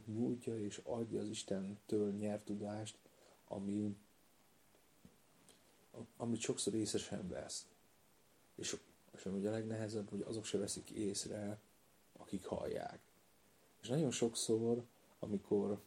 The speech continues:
hallgatunk valamit, és az Isten lelke vezet bennünket,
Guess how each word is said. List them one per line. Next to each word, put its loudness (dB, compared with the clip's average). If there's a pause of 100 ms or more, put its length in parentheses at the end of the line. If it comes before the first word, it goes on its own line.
hallgatunk 0
valamit, 0
és -2
az 0
Isten -2
lelke -2
vezet -2
bennünket, -2